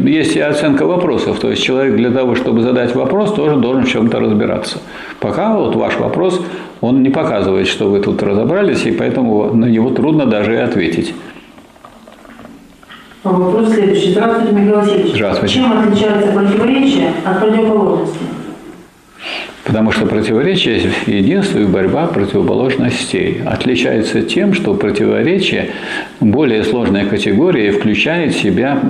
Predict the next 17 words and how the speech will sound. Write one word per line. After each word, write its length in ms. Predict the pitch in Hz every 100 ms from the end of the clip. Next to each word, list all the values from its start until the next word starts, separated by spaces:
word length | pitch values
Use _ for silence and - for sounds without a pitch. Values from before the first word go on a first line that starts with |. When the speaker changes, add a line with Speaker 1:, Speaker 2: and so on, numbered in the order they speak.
| -
Speaker 1:
не 160 | 110 110
одну 340 | 101 95 190
противоположность, 840 | 208 123 120 117 120 107 95 87 -
а 160 | 107 98
по, 120 | 101
по 340 | - - 92
крайней 380 | 87 101 135 135
мере 320 | 95 98 110
две. 380 | 95 87 90 - - - - - - - -
И 100 | -
не 80 | 196
по 120 | -
крайней 240 | 104 175 123
мере, 180 | 95
а 180 | 98 101
точно 360 | 107 87 - 98
две. 320 | 92 82